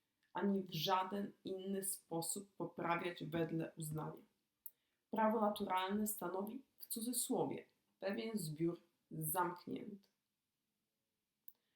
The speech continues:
Wyobraźmy sobie pewną wspólną przestrzeń, chmurę, w której przechowuje się różne pliki.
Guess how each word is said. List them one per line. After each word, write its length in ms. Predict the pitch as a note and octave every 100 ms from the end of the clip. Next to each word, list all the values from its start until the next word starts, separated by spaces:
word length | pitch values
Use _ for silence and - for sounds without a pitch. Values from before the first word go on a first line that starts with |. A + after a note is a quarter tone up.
| _ _ -
Wyobraźmy 800 | E3 G#3 G#3 G3+ E3+ - - -
sobie 340 | - - A#2 - _ _ _ _ _ -
pewną 400 | G#3 G3+ G#3 G3+
wspólną 680 | - - - C4 B3 A3+ A3
przestrzeń, 680 | - - - - - - - _ _ - _ _
chmurę, 560 | _ - F#3+ E3+ D#3+ - _ _ _
w 40 |
której 320 | - A3+ F#3 -
przechowuje 580 | - G3 F#3+ G#3+ G#3
się 140 | G#3 F#3+
różne 500 | E3+ F#3+ G3 G3 F3
pliki. 460 | - C#3 - -